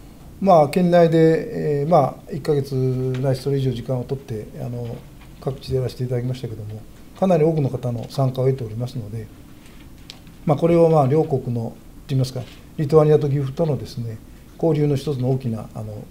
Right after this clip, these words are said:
まあ、プラットフォームといいますか、ベースとして、えー、本年も、お、さらに内容を充実させていきたいと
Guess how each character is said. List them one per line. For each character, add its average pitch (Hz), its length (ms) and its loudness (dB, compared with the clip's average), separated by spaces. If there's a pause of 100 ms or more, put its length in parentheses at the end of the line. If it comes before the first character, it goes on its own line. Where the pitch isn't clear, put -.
(120)
ま 120 80 -4
あ、 120 60 -4
プ - 180 -4
ラ 135 80 2
ッ 131 40 -8
ト 139 120 4
フ 113 60 0
ォ - 20 -4
ー - 20 -6
ム - 60 -16
と 113 60 -10
い 110 40 -8
い - 20 -8
ま 104 60 -12
す - 80 -16
か、 110 120 -12
ベ 135 160 0
ー - 20 0
ス 131 100 -6
と - 80 -8
し - 120 -12
て、 156 240 -4 (520)
え 123 720 -8
ー、 - 40 -16
本 139 200 0
年 113 100 -4
も、 131 280 -2 (380)
お、 107 60 -14
さ 131 120 -2
ら 117 60 -2
に 113 80 -6
内 123 220 -2
容 120 120 -4
を 123 40 -4
充 120 120 -4
実 117 80 -6
さ 117 140 -8
せ - 100 -14
て 123 40 -12
い - 40 -10
き - 60 -20
た 117 120 -8
い 110 60 -10
と - 120 -14